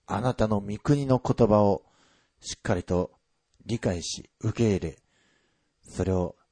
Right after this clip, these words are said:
親しく求めるように、主よ、あなたが一人一人の心を開いてください。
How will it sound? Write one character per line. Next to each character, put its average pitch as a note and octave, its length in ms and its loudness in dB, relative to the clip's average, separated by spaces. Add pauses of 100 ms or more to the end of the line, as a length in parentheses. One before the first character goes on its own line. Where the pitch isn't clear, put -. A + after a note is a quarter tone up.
(140)
親 G#2 360 -4
し - 120 -12
く F#2+ 280 -6 (300)
求 G2 280 -6
め A2 140 -2
る G2 140 -2
よ G2+ 200 0
う D2+ 40 -6
に、 D2 200 -20 (440)
主 - 180 -4
よ、 G2+ 100 4
あ - 20 2
な G#2 80 0
た G2 100 -6
が G#2+ 160 0
一 - 60 -8
人 G2 180 -2
一 F2 40 -2
人 E2+ 160 -8
の E2+ 160 -10
心 F2+ 440 -4
を E2 60 -4
開 G2 320 -4
い - 20 -20
て - 80 -14
く - 80 -16
だ - 80 -16
さ - 180 -14
い。 - 120 -18